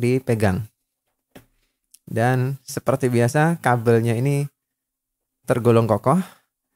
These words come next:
Jadi saya punya clip-on mic Toa yang lama-lama itu bertahun-tahun nggak rusak untuk kabelnya. Jadi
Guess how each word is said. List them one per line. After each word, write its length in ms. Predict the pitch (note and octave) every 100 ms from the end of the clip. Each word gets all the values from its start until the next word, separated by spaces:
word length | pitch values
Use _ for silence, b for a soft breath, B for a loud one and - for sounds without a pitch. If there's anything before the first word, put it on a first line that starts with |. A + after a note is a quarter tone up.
| _ _ _ _ _ _ _ _ -
Jadi 160 | G#2+ C3
saya 240 | C3 C3
punya 480 | C3+ B2 B2 B2 A#2+
clip-on 400 | C3+ B2 B2 B2+
mic 240 | B2+ -
Toa 400 | - B2 C3 C#3+
yang 160 | C3+ C3
lama-lama 560 | B2 B2+ B2 B2+ B2+ B2+
itu 240 | E3 F3+ F3 _ _
bertahun-tahun 720 | - B2 A#2+ A#2+ B2 B2+ D#3
nggak 160 | A#2+ G2
rusak 320 | B2+ - G2+ _ _ _ _ -
untuk 240 | A#2+ B2 C3+
kabelnya. 560 | A#2+ A#2+ B2+ B2 G#2+
Jadi 320 | G2 G#2+ C3